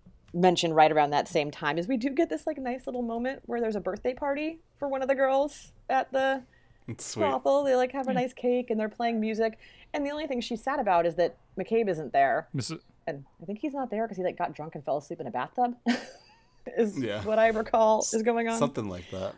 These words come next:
Speaker 1: Um, and Ju-, and Missus Miller, this is the first time we see her, like, taking out her
Speaker 3: Leave together.
Speaker 1: opium.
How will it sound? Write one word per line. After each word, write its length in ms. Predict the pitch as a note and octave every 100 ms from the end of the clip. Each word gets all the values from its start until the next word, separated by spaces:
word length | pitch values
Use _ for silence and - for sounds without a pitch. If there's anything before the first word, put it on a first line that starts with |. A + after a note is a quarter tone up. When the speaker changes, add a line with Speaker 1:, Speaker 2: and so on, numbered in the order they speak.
| -
Speaker 1:
Um, 520 | E3+ E3+ D3+ B2+ F#2 C2 - - -
and 720 | F#3+ F3+ E3 D#3 D3 - D3+ -
Ju-, 220 | F#3+ F3
and 220 | E3+ E3
Missus 400 | E3 D#3+ C#3+ -
Miller, 500 | E3+ D#3+ D#3 D3+ D3 -
this 140 | E3+
is 80 | E3 D#3
the 60 | C#3
first 220 | D#3 -
time 120 | D3+
we 100 | D3+
see 180 | - D3+
her, 200 | C#3+ C#3+
like, 380 | B2+ G#2+ - - _ _ - - _
taking 260 | D#3+ D3+ D3+
out 140 | C3+
her 80 | C#3
Speaker 3:
Leave 160 | C3+ -
together. 200 | - D3
Speaker 1:
opium. 360 | F3+ F3+ F#3